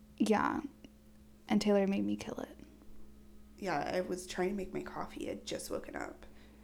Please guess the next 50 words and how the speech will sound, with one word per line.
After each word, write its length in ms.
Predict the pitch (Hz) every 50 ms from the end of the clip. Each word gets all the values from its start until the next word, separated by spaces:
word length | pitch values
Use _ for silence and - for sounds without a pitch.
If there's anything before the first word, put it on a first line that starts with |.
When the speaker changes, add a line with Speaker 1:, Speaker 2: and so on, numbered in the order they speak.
| - - - - -
Speaker 2:
And 120 | 180 180
it 40 | 180
was 160 | 190 190 -
really 360 | 156 165 165 160 160 165 165
high 280 | 175 - - - - -
Speaker 1:
Literally, 380 | 233 233 233 247 254 262 247
Speaker 2:
up. 80 | - -
I 40 | 220
Speaker 1:
I 20 | 233
woke 200 | 247 277 311 -
Speaker 2:
couldn't 160 | 349 330 -
reach 80 | -
Speaker 1:
up 40 | -
Speaker 2:
any 60 | 311
Speaker 1:
ten 100 | 311 262 247
Speaker 2:
of 40 | 233
Speaker 1:
minutes 240 | 226 220 208 214
Speaker 2:
that. 60 | 226 -
Speaker 1:
before 320 | 214 202 - 196 196 202
you. 420 | - - - - - - 262 269 285 -
Speaker 2:
You 140 | - - 403
were 80 | 202 440
ten 240 | - - 247 233 233
minutes 280 | 233 226 226 - - -
more 120 | 190 180
awake. 460 | 175 160 147 151 - - - - 349 339 - - - - - - - - - - - - - -
It 80 | - 196
was 100 | 202 196
also 240 | 175 175 175 - 185
really 260 | 160 170 165 - -
high 200 | - - - -
up. 140 | - - -
I 60 | 208
can't 200 | - - 202 -
reach 240 | - - - - -
any 160 | - - -
of 100 | - - -
that. 280 | - - - - - - - - - - - - - - - - - - - - - -
Speaker 1:
All 60 | 240
right. 320 | 247 240 233 220 202 185 - - - - - - - -
So, 680 | - - - - 285 311 339 330 294 262 247 247 262 262 -
ending 300 | 294 277 294 339 349 311
our 140 | 285 254 247
podcast, 760 | 262 - 233 233 208 208 220 - 220 226 214 214 247 247 -
we 60 | 285
just 160 | 269 294 - -
wanna 180 | 339 311 294
kinda 200 | 294 294 277 262
shout 340 | 233 - - 240 220 208 208
out 440 | 208 208 208 220 240 - - -